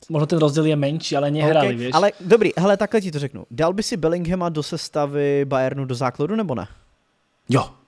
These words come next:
Speaker 2: A proč tam není Gavi?
Speaker 1: Ale to je výsledok ankety. Ja, ja s tým nesúhlasím.
Speaker 2: No já vím,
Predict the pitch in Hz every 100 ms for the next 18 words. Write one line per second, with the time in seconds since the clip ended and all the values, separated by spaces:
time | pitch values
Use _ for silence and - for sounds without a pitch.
0 | _ _ _ _ _ _ _ _ _ _
1 | _ _ _ _ _ _ 123 - - 120
2 | 117 120 156 127 - _ _ _ - 156
3 | 165 - - 175 175 190 170 156 - -
4 | 107 _ 135 135 156 135 147 139 151 110
5 | - 107 101 147 185 208 208 254